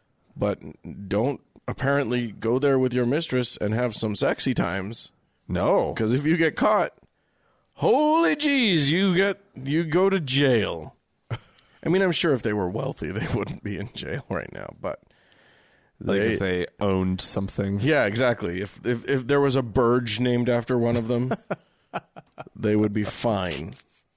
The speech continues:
Speaker 1: But no,
Speaker 2: Uh,
Speaker 1: no Burges.
Speaker 2: the Burge Tom.
Speaker 1: That's right. <laughs> Uh, so yeah, these, these two are, are in some,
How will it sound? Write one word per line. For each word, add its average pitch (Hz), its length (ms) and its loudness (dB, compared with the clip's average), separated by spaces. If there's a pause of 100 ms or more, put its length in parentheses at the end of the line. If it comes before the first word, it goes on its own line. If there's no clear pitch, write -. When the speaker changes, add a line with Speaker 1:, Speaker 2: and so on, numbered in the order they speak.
(200)
Speaker 1:
But 147 140 0
no, 208 640 4
Speaker 2:
Uh, 262 600 4
Speaker 1:
no 185 220 4
Burges. 180 680 2
Speaker 2:
the 135 80 -4
Burge 160 460 2 (120)
Tom. 98 720 0
Speaker 1:
That's 143 260 2
right. 123 420 0 (380)
<laughs> 135 80 -2 (840)
Uh, 104 460 0
so 123 220 0
yeah, 131 340 4
these, 131 320 -2
these 135 280 -2
two 135 220 0
are, 113 400 2
are 107 220 0
in 117 240 0
some, 104 480 -2